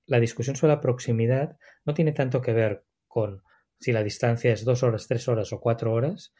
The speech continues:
sino cómo asociamos un proceso de transformación de la actividad turística en un contexto de policrisis, en la cual nuestras sociedades están afectadas por múltiples factores de crisis que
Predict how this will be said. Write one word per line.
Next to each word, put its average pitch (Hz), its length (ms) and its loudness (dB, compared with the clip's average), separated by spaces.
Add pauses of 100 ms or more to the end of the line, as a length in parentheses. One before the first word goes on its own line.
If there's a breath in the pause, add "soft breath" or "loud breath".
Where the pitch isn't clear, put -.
(280 soft breath)
sino 120 440 0
cómo 156 300 0
asociamos 127 880 -4 (460)
un 139 160 -4
proceso 127 380 -2
de 117 120 4
transformación 117 800 -4
de 117 80 2
la 101 60 -4
actividad 110 400 -4
turística 131 580 -2 (360 loud breath)
en 135 160 2
un 175 80 4
contexto 131 440 -2
de 104 80 -2
policrisis, 107 800 -4 (380 soft breath)
en 120 100 -2
la 110 160 0
cual 110 480 0
nuestras 127 360 -2
sociedades 110 680 0
están 117 220 -4
afectadas 110 560 -6 (280 soft breath)
por 120 160 4
múltiples 143 480 0
factores 107 560 -6 (240 soft breath)
de 113 180 0
crisis 123 480 -2
que 107 340 -2